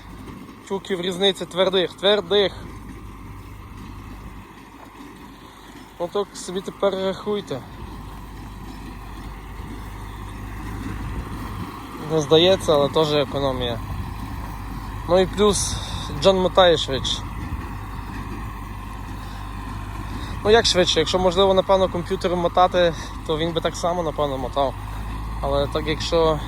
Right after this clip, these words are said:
є можливість... Самому регулювати подачу і крок шнура, то тоді...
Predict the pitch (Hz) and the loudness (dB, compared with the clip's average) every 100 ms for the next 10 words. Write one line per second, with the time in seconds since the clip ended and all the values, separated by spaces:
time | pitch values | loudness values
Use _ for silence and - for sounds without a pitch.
0 | - - - - 156 160 151 165 165 - | -8 -8 -8 -4 0 0 2 2 2 0
1 | - - - - - - - - 156 165 | -6 -8 -8 -8 -8 -8 -8 -4 0 2
2 | 196 190 180 170 170 165 156 151 135 - | 2 4 4 4 8 6 6 0 0 -6
3 | - - - - - - 156 151 151 - | -6 -6 -6 -8 -8 -2 2 6 6 6
4 | 156 147 143 156 147 - 147 143 135 - | 0 0 2 0 0 -2 2 4 2 -2
5 | - - - - - - - - - - | -8 -8 -8 -8 -8 -8 -8 -8 -8 -8
6 | - - - - - - - - - - | -8 -8 -6 -8 -8 -8 -8 -8 -6 -6
7 | - - - - - - - - - - | -8 -6 -6 -6 -6 -6 -6 -6 -6 -6
8 | - - - 127 135 127 160 | -6 -6 -6 -4 -4 -2 -2